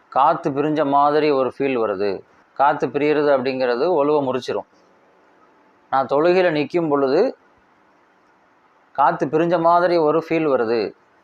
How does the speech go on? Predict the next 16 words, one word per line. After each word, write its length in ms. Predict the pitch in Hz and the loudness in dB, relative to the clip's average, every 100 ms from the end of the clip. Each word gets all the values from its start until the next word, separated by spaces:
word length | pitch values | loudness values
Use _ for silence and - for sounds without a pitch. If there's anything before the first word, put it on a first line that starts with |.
| _ _ _ _ _ _ _ _ _ _ - | _ _ _ _ _ _ _ _ _ _ -14
இப்ப 180 | 120 | -4
நான் 120 | 131 123 | 0 0
என்ன 200 | 131 165 | 0 -2
செய்யணும்?" 560 | - 139 135 143 131 | 0 -2 0 0 0
அப்படின்னு 160 | 113 127 | -2 -6
சொல்லி 340 | - 123 175 | -6 -2 0
அந்த 140 | 135 127 | -2 -2
சஹாபி 320 | 123 131 135 | -2 -2 -2
கேட்குறாங்க. 480 | 117 117 - 98 92 - _ _ _ _ _ _ _ _ _ _ _ _ _ _ _ _ _ _ | -2 -4 -2 -4 -4 -14 _ _ _ _ _ _ _ _ _ _ _ _ _ _ _ _ _ _
அதாவது, 440 | 113 139 160 156 | 0 2 2 2
ஒழு 100 | 156 | 2
முறிஞ்சிருச்சா 640 | 151 151 143 127 123 127 131 | 0 0 -2 -2 0 2 2
இல்லையா, 580 | 123 120 110 117 135 - _ _ | 0 0 2 2 0 -4 _ _
தொழுகை 280 | 127 147 147 | -2 -2 0
முறிஞ்சிருச்சா 520 | 131 135 127 107 127 | -2 -4 -4 -2 0
இல்லையா 580 | 127 117 110 101 110 127 | 0 -2 -2 0 0 -2